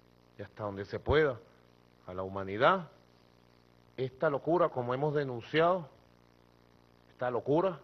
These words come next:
como hemos denunciado, todas las guerras. Estados Unidos tiene que aprender a respetar el mundo.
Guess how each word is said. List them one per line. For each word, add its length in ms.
como 200
hemos 180
denunciado, 520
todas 260
las 160
guerras. 520
Estados 220
Unidos 200
tiene 140
que 60
aprender 300
a 40
respetar 360
el 100
mundo. 480